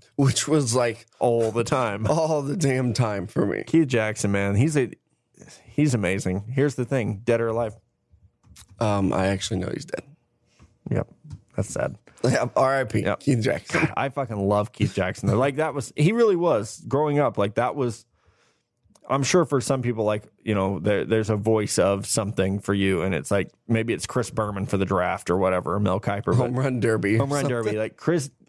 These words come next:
Speaker 2: Keith Jackson is the voice of college football for me, and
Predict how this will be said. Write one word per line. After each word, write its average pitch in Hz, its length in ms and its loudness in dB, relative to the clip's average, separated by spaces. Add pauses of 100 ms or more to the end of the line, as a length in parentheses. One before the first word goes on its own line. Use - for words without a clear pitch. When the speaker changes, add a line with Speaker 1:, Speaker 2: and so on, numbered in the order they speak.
(180)
Speaker 2:
Keith 190 220 0
Jackson 131 380 0
is 107 140 2
the 117 60 2
voice 110 240 0
of - 40 -12
college 117 220 -2
football 107 280 2
for 110 140 -4
me, 104 260 0 (960)
and 127 440 0